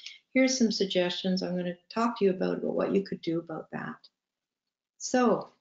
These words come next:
the brain from the bottom up, the second slide. The reptilian brain is the brainstem, and it comes online when we're born. It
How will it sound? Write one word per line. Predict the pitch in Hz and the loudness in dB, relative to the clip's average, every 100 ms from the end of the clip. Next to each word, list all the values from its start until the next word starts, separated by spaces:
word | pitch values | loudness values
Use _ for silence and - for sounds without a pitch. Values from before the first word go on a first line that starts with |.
| _ | _
the | 240 | -2
brain | 240 285 285 214 165 - | 4 4 6 4 2 -2
from | 196 190 | 2 4
the | 185 | 4
bottom | 180 180 175 | 4 2 0
up, | 170 151 - - _ - | -2 -4 -6 -14 _ -10
the | - | -10
second | - 180 - - | -8 -8 -6 -8
slide. | - 175 170 165 160 _ _ _ _ _ _ _ - | -6 -4 -4 -8 -12 _ _ _ _ _ _ _ 0
The | 226 | 4
reptilian | 240 240 - 302 320 320 294 | 4 2 2 2 4 6 6
brain | 233 190 180 180 185 196 - | 6 4 4 2 2 0 4
is | 196 196 | 4 4
the | - | 2
brainstem, | 247 247 254 247 - 170 160 | 4 6 6 4 0 -6 -6
and | - | -8
it | - | 2
comes | 233 254 254 | 6 6 6
online | 254 233 202 196 196 | 6 6 6 4 2
when | 202 | 0
we're | 220 | -2
born. | 226 170 170 170 185 214 _ _ _ _ - | -4 -4 -4 -4 -4 -6 _ _ _ _ 2
It | 220 220 | 2 2